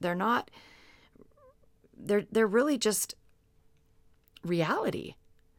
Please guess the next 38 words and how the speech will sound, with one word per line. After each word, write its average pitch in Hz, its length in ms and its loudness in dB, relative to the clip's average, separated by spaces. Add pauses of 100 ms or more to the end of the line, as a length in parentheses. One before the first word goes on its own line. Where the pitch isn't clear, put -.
(460)
So - 180 4
the 202 120 2
first 339 340 2
one 208 140 2
is 160 140 0
that - 140 -4
fear 208 220 6
doesn't 185 260 2
go 165 140 4
away, 147 220 4
and 160 100 -2
I've, 156 220 -2
I've 160 160 -6
talked 175 260 -4
a 160 40 -4
lot 165 260 0
about 226 360 4
that - 440 -6
on 156 140 -2
this 156 180 -2
episode. 135 580 -2 (840)
Just 240 200 2
because 277 300 0
we 202 80 2
refuse 185 420 2
to 185 100 -4
face 160 360 2
fear, 165 240 2
it 151 60 2
doesn't 202 240 2
just 160 140 -6
go 170 120 6
away. 151 320 0 (160)
"Oh, 269 200 8
okay, 220 300 4 (200)
well, 214 180 4
you 233 120 2
know, 233 260 4